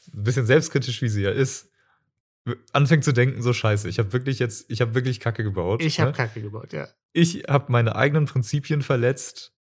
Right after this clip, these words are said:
Speaker 1: und, äh, das geht ja gar nicht, ne? Damit hab ich jetzt hier irgendwie den Leuten wehgetan.“ Währenddessen die anderen Leute wirklich alle zwei Sekunden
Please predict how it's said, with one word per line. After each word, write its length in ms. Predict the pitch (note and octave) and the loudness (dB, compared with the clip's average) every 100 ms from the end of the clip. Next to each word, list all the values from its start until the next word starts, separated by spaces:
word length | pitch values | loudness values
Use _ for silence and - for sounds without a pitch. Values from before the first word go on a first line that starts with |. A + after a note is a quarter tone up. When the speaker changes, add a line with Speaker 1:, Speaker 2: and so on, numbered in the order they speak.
| _ _ | _ _
Speaker 1:
und, 460 | A#2 A#2+ B2 - - _ _ _ C3 | 0 2 0 -4 -12 _ _ _ -20
äh, 140 | - - _ _ - - | -20 -20 _ _ -14 -8
das 260 | - A2 - | -4 -4 -2
geht 160 | A2+ | 0
ja 100 | A#2 | 2
gar 200 | G#2 G2+ | 2 0
nicht, 200 | G2+ F#2 | 0 -2
ne? 120 | F#2+ | -4
Damit 280 | G2+ G2 G2+ | -2 -2 -2
hab 80 | G#2 | -2
ich 80 | G#2 | -2
jetzt 120 | G#2 | -4
hier 100 | G#2+ | -6
irgendwie 220 | G2+ A2 | -4 -2
den 100 | G#2 | 0
Leuten 300 | G2+ G#2+ A2+ | 2 2 2
wehgetan.“ 560 | G#2+ G#2 G#2 F#2 G2 - - _ _ _ _ _ | 0 0 0 -2 -4 -6 -10 _ _ _ _ _
Währenddessen 600 | - B2+ C3 C3+ D#3+ D3+ | 2 4 6 6 6 4
die 140 | B2+ C3+ | 2 0
anderen 360 | F3+ E3+ C3 | 2 4 4
Leute 640 | G2 F2+ F2 G2+ A#2+ D3 - _ _ _ _ _ - | 4 2 0 0 -2 -2 -12 _ _ _ _ _ 0
wirklich 320 | C#3 D3+ - | 2 2 0
alle 180 | C#3+ E3+ | 4 4
zwei 320 | - C3+ C3+ | 2 2 2
Sekunden 840 | C3 C3 - C3 A2 F2+ F2 F#2+ | 2 -2 2 2 2 -4 -6 -8